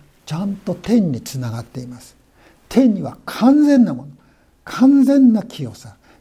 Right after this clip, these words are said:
完全な癒しがあるんです。決して私たちが地上で自分の努力で自分を清めるとか、自分を癒すとかっていうのではないんです。天から来るんです。けれども、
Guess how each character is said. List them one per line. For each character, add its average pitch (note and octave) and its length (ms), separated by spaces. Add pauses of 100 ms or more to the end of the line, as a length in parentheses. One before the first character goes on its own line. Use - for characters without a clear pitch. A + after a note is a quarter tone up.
(160)
完 A#3 460
全 G#3+ 280
な F#3+ 100
癒 A#2+ 220
し C#3+ 160
が - 180
あ - 40
る - 120
ん - 80
で - 120
す。 - 120 (800)
決 A#3+ 180
し - 60
て E3+ 220 (380)
私 C#3+ 320
た D#3+ 100
ち E3+ 160
が F3 140
地 D#3+ 200
上 F3+ 260
で D#3 140
自 B2+ 200
分 A3 240
の A3+ 140
努 B3 140
力 A#3 260
で G#3+ 400 (400)
自 C3+ 160
分 D3 220
を B2 80
清 C3 360
め C#3+ 120
る A3 140
と G#3 140
か、 B2 260 (360)
自 C3 180
分 B2 300
を A#2 160
癒 A2+ 240
す - 140
と G#3+ 80
か B3 120
っ A#3 40
て - 220
い C#3+ 60
う C3+ 40
の A#2+ 120
で G#2+ 80
は - 140
な - 160
い - 60
ん - 20
で - 80
す。 - 80 (400)
天 C4 320
か - 140
ら - 160
来 - 120
る - 140
ん - 80
で - 120
す。 - 140 (1300)
け C4 120
れ B3 100
ど G3+ 120
も、 F#3+ 420